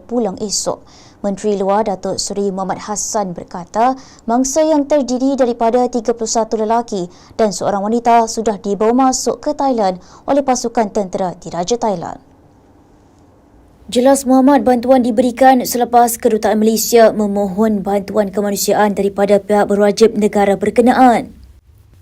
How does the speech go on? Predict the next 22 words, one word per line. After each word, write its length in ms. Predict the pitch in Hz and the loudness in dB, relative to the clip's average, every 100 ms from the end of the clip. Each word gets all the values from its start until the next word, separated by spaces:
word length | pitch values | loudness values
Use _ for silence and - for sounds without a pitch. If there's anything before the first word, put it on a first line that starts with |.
| _ _ - | _ _ -6
Pegawai-pegawai 720 | 233 247 277 285 254 269 269 | 0 4 4 4 2 4 4
kedutaan 640 | 269 262 254 247 240 262 254 | 4 0 2 2 4 4 2
sedang 480 | - 240 254 254 | -2 2 4 4
dalam 400 | 240 233 240 233 | 4 4 4 2
perjalanan 640 | 240 233 233 233 233 254 226 | 2 2 2 0 2 0 -2
ke 160 | 240 | -4
Mesut 480 | 226 226 226 262 233 | -2 -2 -2 -2 0
dengan 400 | 214 220 233 220 | 0 2 0 0
dua 320 | 214 220 220 | 0 4 4
buah 400 | 214 214 220 208 | 2 4 4 2
bas 340 | 196 220 214 - | 4 4 4 0
yang 220 | 180 214 | -6 -2
akan 240 | 240 226 | 0 2
membawa 260 | 214 202 233 262 | 0 2 2 6
mereka 400 | 269 - 208 190 | 4 4 0 0
terus 320 | 247 233 233 | 0 0 0
ke 160 | - | -2
Danok 400 | 214 196 196 190 | 0 0 -2 -2
dan 180 | 202 208 | 0 2
Bukit 400 | 190 202 202 180 - | 0 0 -2 -2 0
Kayu 180 | 214 202 | 0 0
Hitam 400 | 196 190 190 | -6 -6 -6